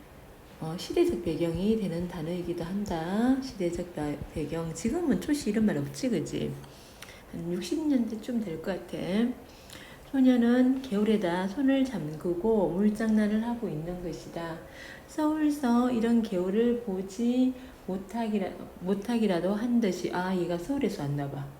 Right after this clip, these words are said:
서울서. 자, 그러면 이 소녀가 서울에서 왔다는 것도 알 수 있지. 소녀가 서울에서 왔다는 것도 알 수 있고,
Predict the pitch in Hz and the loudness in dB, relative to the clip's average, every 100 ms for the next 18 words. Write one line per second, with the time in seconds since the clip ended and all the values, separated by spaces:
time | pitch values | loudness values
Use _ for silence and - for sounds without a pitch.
0 | - - - - 220 220 214 185 170 202 | -20 -20 -20 -8 -2 0 0 0 2 4
1 | 247 311 - - - - - - - 175 | 6 4 0 -12 -18 -20 -20 -20 -12 -8
2 | 156 147 147 - 151 - - - - - | -4 -4 -4 -8 -12 -16 -20 -20 -20 -20
3 | - - - - - - - - 160 180 | -20 -20 -20 -20 -20 -20 -18 -10 -4 0
4 | 233 190 143 139 - - - - 185 196 | 2 2 0 -4 -6 -16 -20 -12 -2 -2
5 | 208 214 240 233 220 190 202 240 262 254 | 0 0 0 0 0 0 2 4 4 4
6 | 262 254 214 - 170 - 175 175 160 156 | 4 4 4 2 -2 0 0 0 0 -4
7 | 156 180 214 262 254 151 175 202 196 - | -2 0 2 2 2 0 -2 -2 -6 -4
8 | 175 180 214 214 180 170 165 160 208 226 | 0 2 2 2 -2 -2 -2 -2 0 4
9 | 254 277 277 - - - - - - - | 4 2 0 -10 -18 -18 -20 -18 -18 -18
10 | - 240 233 233 214 190 196 208 226 247 | -10 -2 2 2 2 0 0 0 2 4
11 | 254 277 - - - - - - - - | 4 4 -2 -12 -16 -18 -18 -20 -20 -20
12 | - - - - - - 151 - 175 170 | -20 -20 -18 -18 -14 -12 -8 -4 -2 -2
13 | 160 156 - 202 220 - 165 165 - 175 | -4 -6 -4 0 0 0 -2 -4 -4 -4
14 | - - 180 175 143 | -4 -4 0 0 0